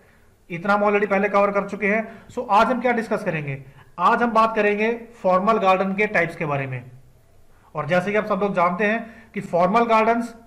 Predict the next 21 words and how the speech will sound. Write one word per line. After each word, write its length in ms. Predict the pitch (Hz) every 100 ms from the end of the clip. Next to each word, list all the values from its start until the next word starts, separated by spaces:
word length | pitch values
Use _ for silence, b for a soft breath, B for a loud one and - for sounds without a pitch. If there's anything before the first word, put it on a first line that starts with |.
| - -
के 80 |
generally 340 | 175 196 202 220
चार 300 | 208 185 202
type 220 | 208 208
हैं, 300 | 202 214 214
इसके 220 | 208 -
four 220 | 208 190 190
types 280 | 202 202 196
हैं। 120 | 202
कौन 220 | 185 185
कौन 160 | 196 202
से? 240 | 220 233 B B B
मुगल 300 | 156 165 202
garden, 360 | 208 214 220 233 - -
Persian 340 | 165 160 202
garden, 340 | 202 208 208 214 -
Italian 380 | 165 175 185 196
garden 240 | 196 196
और 220 | 202 196 175
French 260 | 190 165
garden। 300 | 143 135 131